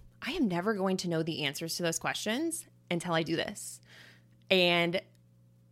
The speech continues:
realizing that the only way to validate if someone wants to pay you money is to actually make the sale, to actually offer someone, to give them a way to pay you. The only way to know if I enjoy doing podcasts live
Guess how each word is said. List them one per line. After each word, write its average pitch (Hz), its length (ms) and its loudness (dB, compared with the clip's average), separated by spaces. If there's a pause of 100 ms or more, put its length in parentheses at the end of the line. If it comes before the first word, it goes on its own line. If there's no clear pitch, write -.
(760)
realizing 214 800 6
that 262 180 6
the 208 180 2
only 170 300 2
way 170 260 4
to 185 280 -2
validate 160 760 4
if 165 140 -4
someone 165 400 0
wants 160 240 -2
to 185 100 0
pay 180 160 0
you 156 160 0
money 151 380 0
is 156 200 -2
to - 140 -4
actually 151 480 2
make 147 220 -2 (240)
the 165 100 -2
sale, 147 420 4 (220)
to - 160 2
actually 165 380 0 (100)
offer 139 300 2
someone, 254 500 0
to 202 120 -6
give 156 200 0
them 185 160 2
a 175 60 2
way 156 180 2
to 151 80 0
pay 165 160 -2
you. - 340 -4 (380)
The 196 80 4
only 208 160 6
way 220 140 6
to 214 100 6
know 185 360 4
if 185 200 0
I 165 120 4
enjoy 165 560 2
doing 160 280 -2
podcasts 156 560 -2
live 202 340 2